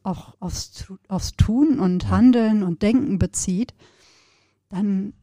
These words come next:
Speaker 1: dann entspannt sich sofort meine Nackenmuskulatur. Es hat so was Tröstliches.
Speaker 2: Ja, und ich finde, es hat was Österliches. Also ich will jetzt nicht schon wieder religiös werden, aber der Gedanke drängt sich jetzt bei mir auf, wo du das sagst.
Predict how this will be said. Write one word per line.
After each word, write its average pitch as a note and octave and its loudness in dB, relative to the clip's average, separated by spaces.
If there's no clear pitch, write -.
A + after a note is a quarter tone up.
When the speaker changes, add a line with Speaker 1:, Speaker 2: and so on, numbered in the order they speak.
Speaker 1:
dann F#3+ -2
entspannt F#3+ -2
sich G#3 -2
sofort G3 -2
meine B3 0
Nackenmuskulatur. F#3+ -4
Es - -8
hat A3 -6
so G#3+ -4
was G3 -2
Tröstliches. F#3+ -2
Speaker 2:
Ja, C#3 6
und B2+ 0
ich C3 0
finde, C#3 6
es B2+ 4
hat C3 2
was A#2+ 0
Österliches. A2+ 2
Also A#2 2
ich A2+ 0
will C3 6
jetzt C3+ 4
nicht A#2 -2
schon A2+ 2
wieder B2+ 6
religiös C3 2
werden, C3 0
aber A#2+ -2
der A#2+ -2
Gedanke A#2+ 2
drängt B2 4
sich B2 -6
jetzt A#2+ -2
bei A#2 0
mir A2 2
auf, E3 0
wo B2+ 2
du A#2 2
das G#2+ 0
sagst. B2 0